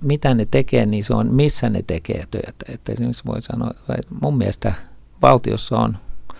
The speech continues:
on liian paljon hyvää aivokapasiteettia. Mä oon ilmaissut sen niin, että mä oon sanonut, että siellä on niinku liian fiksuja ihmisiä. Se ehkä kuulostaa ikävältä, mutta siinä mä tarkoitan vaan sitä, että kannattaa kysyä, että onks meillä varaa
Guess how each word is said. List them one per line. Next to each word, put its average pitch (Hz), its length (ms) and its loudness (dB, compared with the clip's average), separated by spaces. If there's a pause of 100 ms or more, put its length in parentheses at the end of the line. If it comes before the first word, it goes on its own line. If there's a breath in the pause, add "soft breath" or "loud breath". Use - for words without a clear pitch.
(300 loud breath)
on 123 160 6
liian 123 300 6
paljon 104 480 4 (1500 soft breath)
hyvää 98 400 4 (300)
aivokapasiteettia. - 1160 -2 (320 loud breath)
Mä 117 80 -4
oon 110 120 -4
ilmaissut 107 440 -4
sen 50 220 -4
niin, 52 160 -2
että - 140 -10
mä - 60 -6
oon - 80 -8
sanonut, - 320 -6
että - 160 -6
siellä 107 240 -6
on 104 80 -6
niinku - 260 -6
liian 110 280 -2
fiksuja 104 420 -4
ihmisiä. 101 500 -2
Se 101 200 -6 (120)
ehkä - 400 -8 (160)
kuulostaa 107 500 0
ikävältä, 98 540 -2
mutta 113 220 -2
siinä 117 180 -2
mä 110 120 -2
tarkoitan 117 520 -2
vaan 120 160 -2
sitä, 117 280 -4
että 104 260 -4 (420 loud breath)
kannattaa 147 480 0
kysyä, 135 440 0
että 120 260 0
onks 127 200 0
meillä 120 220 0
varaa 127 520 2